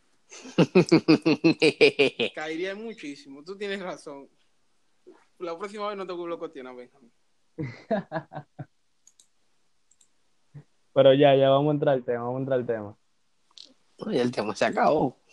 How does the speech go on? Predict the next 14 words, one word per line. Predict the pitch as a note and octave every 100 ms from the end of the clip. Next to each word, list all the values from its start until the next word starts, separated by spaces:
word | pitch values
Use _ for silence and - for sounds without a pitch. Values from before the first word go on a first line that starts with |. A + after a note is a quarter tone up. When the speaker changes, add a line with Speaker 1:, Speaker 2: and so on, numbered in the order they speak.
| -
Speaker 2:
<laughs> | -
¿Verdad? | F3+ D#3+ F#3+ - - A3+ - - _ _ _ _ _ _ -
Speaker 3:
¿Verdad? | D3+ C#3+ B2+ B2
Se | B2
acabó, | B2+ A#2+ C3 D#3 D3+
porque | C3+ B2+
ya. | B2+ D3 C#3 _ _ _ _ _ _ _ - _ _ _ _ _ - _ -
Speaker 2:
Ahora | D#3 E3
vamos | D#3 D3+ E3 F#3
a |
cerrar | E3+ E3 D3+ C#3+
con | D3 D#3
el | D3 -
tema. | C#3+ C3+ B2+